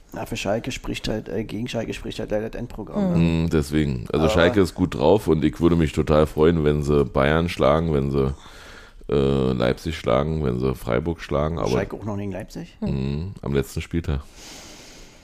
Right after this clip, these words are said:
Speaker 1: Muss Schalke nicht am letzten Spieltag in Wolfsburg spielen?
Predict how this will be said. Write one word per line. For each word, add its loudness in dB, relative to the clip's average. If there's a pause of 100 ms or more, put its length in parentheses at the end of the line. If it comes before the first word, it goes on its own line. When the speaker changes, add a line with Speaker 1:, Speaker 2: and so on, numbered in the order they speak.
(600)
Speaker 1:
Muss -8
Schalke -8
nicht -6
am -6
letzten -8
Spieltag -6
in -8
Wolfsburg -8
spielen? -10